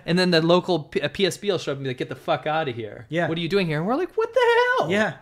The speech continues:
Speaker 1: You
Speaker 2: Yeah.
Speaker 1: know?
Speaker 2: Yeah.
Speaker 1: So it says, um, she says, uh,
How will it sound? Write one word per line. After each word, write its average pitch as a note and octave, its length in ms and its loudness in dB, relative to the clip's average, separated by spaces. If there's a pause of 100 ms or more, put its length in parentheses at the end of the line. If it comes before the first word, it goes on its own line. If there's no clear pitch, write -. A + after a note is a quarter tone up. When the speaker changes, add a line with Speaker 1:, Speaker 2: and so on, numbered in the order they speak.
(140)
Speaker 1:
You - 60 4
Speaker 2:
Yeah. G3+ 60 6
Speaker 1:
know? E3+ 340 6
Speaker 2:
Yeah. E3 140 -10 (540)
Speaker 1:
So - 160 0
it D#3 80 2
says, D#3+ 340 0
um, C3+ 420 2 (1040)
she - 200 -4
says, D3+ 520 0 (100)
uh, A#2 340 -2